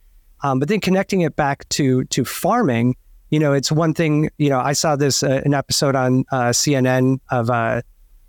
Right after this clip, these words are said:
United Shades of America with W. Kamau Bell that went really far into some of the Black farming history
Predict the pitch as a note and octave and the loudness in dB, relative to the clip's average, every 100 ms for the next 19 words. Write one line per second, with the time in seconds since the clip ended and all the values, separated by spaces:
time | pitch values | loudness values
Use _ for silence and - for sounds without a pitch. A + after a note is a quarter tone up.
0 | - C3+ C#3 C#3+ C#3 - C#3+ B2+ B2+ C3 | -6 -2 0 0 0 -2 -2 0 0 2
1 | C3 C#3 C3+ C3 - C3 B2+ C3 A#2+ C3+ | 0 0 0 0 0 -2 2 0 0 0
2 | A#2 A2+ G#2 E3 D#3 D#3+ - _ _ D3+ | 0 -2 -2 0 2 0 -4 _ _ -4
3 | C3+ - - D3+ D3+ F#3 D3 B2+ D#3 G3+ | -4 -4 -6 0 0 0 0 0 2 2
4 | E3+ - D#3 C#3+ D#3 C#3+ C3 D3 C#3+ C#3 | 2 0 0 0 0 0 0 0 0 0
5 | - C#3 C3+ C#3 B2+ C3 - _ D3+ B2+ | -2 0 0 2 0 -2 -8 _ -2 -2
6 | - D3+ C3+ C3+ C3+ - - D#3+ - D3+ | -2 -2 0 2 0 -2 -4 -2 0 0
7 | D3+ D3+ | 2 0